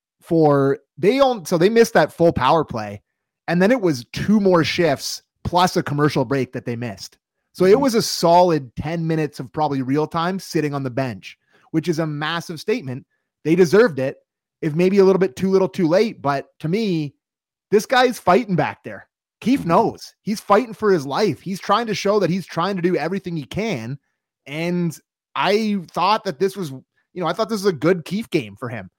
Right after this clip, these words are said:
Speaker 1: He noticed that Robertson was playing well, elevated him right away, played him in
Speaker 2: Mm-hmm.
Speaker 1: overtime. He ends up digging out a goal that, uh, digging out a puck that ends up on Matthews' stick and goes in the back of the net. He's just no, he's trying Timmins and, uh,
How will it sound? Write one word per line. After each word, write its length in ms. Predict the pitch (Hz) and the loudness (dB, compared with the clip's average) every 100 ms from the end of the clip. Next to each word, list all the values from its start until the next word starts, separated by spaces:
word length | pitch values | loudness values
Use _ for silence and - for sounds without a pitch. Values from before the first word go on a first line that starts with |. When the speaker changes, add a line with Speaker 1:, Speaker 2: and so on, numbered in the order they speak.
| _ | _
Speaker 1:
He 120 | - 160 | -6 0
noticed 420 | 160 170 202 - | 4 6 4 4
that 180 | 202 185 | 2 2
Robertson 420 | 147 147 160 180 | 2 2 0 -2
was 120 | 165 | -2
playing 320 | - 151 165 | -4 -4 -2
well, 380 | 147 123 170 208 _ _ - | -2 -2 -4 -4 _ _ -8
elevated 460 | 147 180 175 190 185 | 0 4 6 6 6
him 120 | 175 | 2
right 200 | 139 139 | 2 4
away, 340 | 185 143 135 180 | 4 2 0 -2
played 300 | - 151 170 | -2 -2 -2
him 80 | 190 | 0
in 60 | |
Speaker 2:
Mm-hmm. 100 | 175 | 2
Speaker 1:
overtime. 420 | 156 175 165 180 | 2 0 0 0
He 140 | 175 160 | 0 -2
ends 180 | 165 180 | 0 0
up 120 | 170 160 | -2 -8
digging 260 | 151 165 175 | -6 -2 0
out 100 | 175 | 0
a 40 | 170 | 0
goal 300 | 139 151 170 | 2 2 2
that, 140 | 160 | -2
uh, 40 | 156 | -4
digging 220 | 160 180 | -6 -4
out 80 | 170 | -4
a 60 | |
puck 240 | 160 147 170 156 | -4 -6 -6 -8
that 140 | 143 - | -10 -10
ends 180 | 156 151 | -10 -8
up 120 | 165 | -6
on 100 | 160 | -6
Matthews' 400 | 143 143 165 165 | -4 -6 -6 -10
stick 220 | - 165 165 | -6 -6 -6
and 100 | 143 | -4
goes 180 | 143 | -4
in 60 | 139 | -2
the 60 | 147 | 0
back 240 | 151 156 | 0 0
of 40 | 180 | -2
the 80 | |
net. 260 | 151 131 135 _ _ _ _ _ | -2 -2 -4 _ _ _ _ _
He's 160 | 170 | -8
just 240 | - 202 - | -2 -2 -2
no, 220 | 143 165 | -2 -2
he's 320 | 160 165 147 | 0 -2 -2
trying 500 | - 170 185 196 180 | -2 2 4 4 0
Timmins 520 | - 180 190 185 180 | 0 0 2 2 0
and, 500 | 156 147 151 143 143 | -2 -6 -4 -4 -2
uh, 540 | 147 143 135 131 127 | -2 0 0 -2 -2